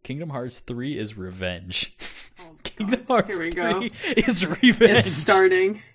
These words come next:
Speaker 1: It's starting, but all right, so let, let, let's, let's talk about the secret ending.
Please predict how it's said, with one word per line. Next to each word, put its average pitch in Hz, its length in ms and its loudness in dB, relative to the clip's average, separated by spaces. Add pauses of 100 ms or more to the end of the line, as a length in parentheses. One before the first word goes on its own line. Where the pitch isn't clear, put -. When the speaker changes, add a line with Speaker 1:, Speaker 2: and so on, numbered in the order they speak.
(220)
Speaker 1:
It's 262 540 0
starting, - 680 0 (160)
but 143 240 -8 (840)
all 127 80 -2
right, 120 140 0
so 165 120 -4
let, 175 120 -4
let, 156 160 -4
let's, 170 140 -4 (120)
let's 151 140 -6
talk 143 180 -4
about 117 200 -10
the - 60 -20
secret - 320 -16
ending. - 200 -16